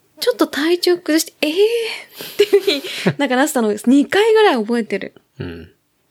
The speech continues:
Speaker 1: から、なんでなんだろうね。
Speaker 2: まあね、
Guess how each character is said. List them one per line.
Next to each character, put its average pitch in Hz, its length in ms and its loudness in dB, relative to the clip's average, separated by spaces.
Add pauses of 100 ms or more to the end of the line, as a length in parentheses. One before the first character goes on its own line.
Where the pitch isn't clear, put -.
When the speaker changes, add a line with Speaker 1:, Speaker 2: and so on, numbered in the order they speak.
(680)
Speaker 1:
か 233 100 -10
ら、 202 220 -8 (520)
な 302 140 2
ん 381 60 4
で 359 80 2
な 349 40 2
ん - 20 2
だ - 60 0
ろ - 40 -6
う - 20 -10
ね。 - 60 -12 (580)
Speaker 2:
ま 107 240 -6
あ 90 40 -20
ね、 98 200 -16